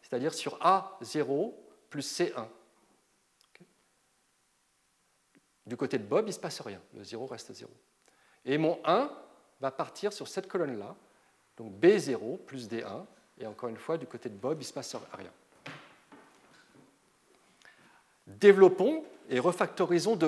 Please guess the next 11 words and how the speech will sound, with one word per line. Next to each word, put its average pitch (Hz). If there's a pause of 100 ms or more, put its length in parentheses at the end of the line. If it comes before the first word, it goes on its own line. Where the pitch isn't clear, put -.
l'autre 190
côté. 175 (1600)
Qu'est-ce 240
qui 196
commence 190
par 170
zéro ? 151 (1900)
Eh 104
bien, 104
j'ai 110
mon 98